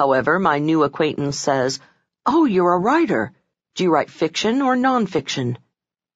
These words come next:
Bingo. Now I know I'm with a person who knows about my world. Why? Because that is the first question all writers ask each other. I enjoy talking to this inquisitor because I presume she has more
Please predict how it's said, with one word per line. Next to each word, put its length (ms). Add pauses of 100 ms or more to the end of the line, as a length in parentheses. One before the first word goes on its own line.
(120)
Bingo. 580 (540)
Now 300
I 80
know 260
I'm 160
with 160
a 160
person 320
who 280
knows 280
about 300
my 100
world. 480 (640)
Why? 460 (640)
Because 420
that 300
is 100
the 220
first 380
question 440 (140)
all 300
writers 420 (160)
ask 200
each 240
other. 220 (800)
I 140 (100)
enjoy 360
talking 520
to 140
this 180
inquisitor 600
because 320
I 160
presume 420
she 220
has 260
more 120